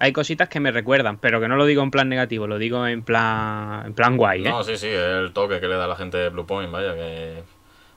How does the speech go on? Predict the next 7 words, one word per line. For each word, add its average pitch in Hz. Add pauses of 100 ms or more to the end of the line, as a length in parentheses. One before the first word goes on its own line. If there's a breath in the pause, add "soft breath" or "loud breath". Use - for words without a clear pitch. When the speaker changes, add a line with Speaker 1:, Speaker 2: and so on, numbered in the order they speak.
Speaker 2:
una, 95
un 101
estudio 98
que 95
ha -
crecido 98
muchísimo 95